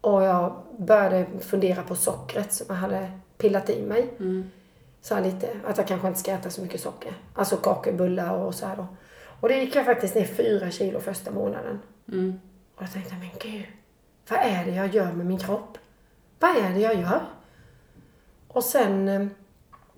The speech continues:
Speaker 1: efter det så gjorde jag ju en naturlig detox där jag inte åt varken kött, fisk, ägg, kyckling, mjölk, mjöl fick jag med allt där nu. Ingen kött, ingen fisk, ingen ägg,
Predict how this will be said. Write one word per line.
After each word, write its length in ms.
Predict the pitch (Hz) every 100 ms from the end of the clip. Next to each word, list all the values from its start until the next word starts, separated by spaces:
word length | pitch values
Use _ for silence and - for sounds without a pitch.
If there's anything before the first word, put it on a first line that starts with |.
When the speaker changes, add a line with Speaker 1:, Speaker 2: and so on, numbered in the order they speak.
| - - _ _ - 285
Speaker 1:
efter 360 | - - 233
det 220 | 240 190
så 220 | - 214 196
gjorde 300 | 233 208 196
jag 200 | 180 185
ju 80 | 196
en 160 | 185
naturlig 420 | 185 190 208 185
detox 640 | 196 185 - 196 - - -
där 100 | 214
jag 80 | 196
inte 200 | 180 -
åt 200 | 180 -
varken 240 | 180 196
kött, 500 | - 214 208 - - - - - -
fisk, 420 | - 208 - - -
ägg, 400 | 190 170 175 - - - -
kyckling, 760 | - 214 - 196 185 190 196 - - - - _ _ _ - -
mjölk, 320 | 214 202 202 214
mjöl 340 | 196 190 202
fick 200 | - 208
jag 80 | 202
med 180 | 196 196
allt 140 | 190
där 100 | 202
nu. 180 | 202 208 - - -
Ingen 220 | 233 220 214
kött, 260 | 208 202
ingen 180 | 214 196
fisk, 300 | 185 185 -
ingen 240 | 202 196 202
ägg, 300 | 185 170